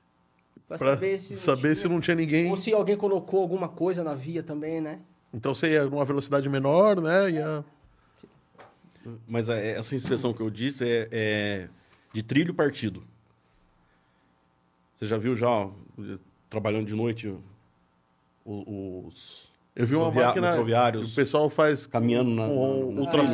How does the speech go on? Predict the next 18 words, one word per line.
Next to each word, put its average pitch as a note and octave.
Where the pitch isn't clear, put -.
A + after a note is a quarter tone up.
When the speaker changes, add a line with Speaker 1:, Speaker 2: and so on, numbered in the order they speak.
Speaker 3:
trilha, -
Speaker 2:
né? C3+
Speaker 1:
Ah, -
já, C#3+
Speaker 3:
com B2
lanterna? B2+
Speaker 1:
já, D#3
já D3+
vi, C#3
já B2+
Speaker 3:
O A#2+
cara A#2+
tá B2+
fazendo C3+
inspeção D3
visual D3
do D3+
trilho. A2+